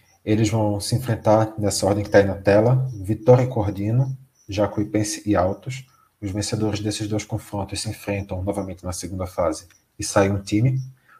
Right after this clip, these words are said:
O mesmo acontece com os vencedores de Santa Cruz e Calcaia contra o vencedor de Botafogo da Paraíba e Retrô. A terceira vaga vai ser do vencedor de C S A e Potiguar de Mossoró contra o vencedor de América de Natal e Motoclube.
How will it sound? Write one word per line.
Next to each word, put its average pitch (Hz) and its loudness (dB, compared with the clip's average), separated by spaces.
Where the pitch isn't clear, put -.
O 104 -8
mesmo 113 2
acontece 110 2
com - -4
os 104 0
vencedores 104 -2
de 92 -8
Santa 113 -2
Cruz 113 0
e 113 -4
Calcaia 92 0
contra 104 -4
o 90 -4
vencedor 98 -4
de 98 -8
Botafogo 98 -4
da 101 -2
Paraíba 95 -2
e - 0
Retrô. 107 0
A 92 -6
terceira 120 4
vaga 113 4
vai 113 2
ser 104 -2
do 104 -2
vencedor 104 0
de 101 -4
C - -2
S 110 0
A 127 6
e - -2
Potiguar 104 -4
de 104 -4
Mossoró 95 -4
contra 110 -4
o 107 -2
vencedor 98 -6
de 98 -4
América 113 -2
de 104 -8
Natal 101 -2
e 92 -4
Motoclube. 107 -2